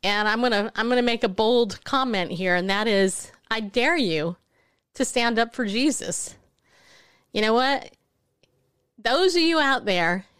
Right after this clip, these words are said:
who engage in the political correct B S, ad-, which advocates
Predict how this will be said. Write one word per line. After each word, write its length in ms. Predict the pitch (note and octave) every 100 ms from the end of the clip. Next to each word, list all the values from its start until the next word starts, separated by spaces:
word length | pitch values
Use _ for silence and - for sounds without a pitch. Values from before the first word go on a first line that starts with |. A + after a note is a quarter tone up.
| - -
who 380 | B3+ A#3+ A3+ - _ _ _ _ -
engage 880 | A3 G#3 G#3+ C4 D4+ C4+ B3+ - - _ _ _ _ _ _ -
in 140 | A3+
the 80 | G#3+
political 640 | F#3+ A#3+ C4 C#4 C#4 C4
correct 400 | - A#3 A3 - - _
B 240 | A#3 A#3+
S, 580 | G#3 F#3 D#3+ - - - _ _ _ _ _ -
ad-, 400 | G#3 B3+ A#3 A3
which 220 | A#3 -
advocates 960 | - B3 D4 D4 - F#3+ - G#3+ -